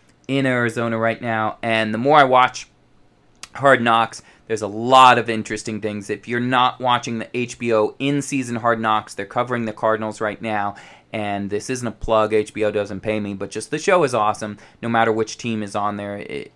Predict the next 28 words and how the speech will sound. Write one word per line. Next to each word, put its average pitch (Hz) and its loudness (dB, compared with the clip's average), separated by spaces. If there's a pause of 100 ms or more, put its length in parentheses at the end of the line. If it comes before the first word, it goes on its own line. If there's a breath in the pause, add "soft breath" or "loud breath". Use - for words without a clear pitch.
it's - -14
very 123 2
interesting 110 -8
to 104 -10
see - -10
a 113 -2
lot 107 2
of 107 -2
the 107 -4
dynamics. 101 -6 (220 loud breath)
One 143 2
of 135 0
the 139 -2
coolest 165 0
things 127 -4
recently 127 -4
was 113 -2
on 110 -2
the 104 -4
last 113 2 (280)
episode 117 0
we 110 -6
got 107 0
to 107 -12
see 110 -6 (260 loud breath)
Van 135 2
Jefferson's 120 0
dad, 113 4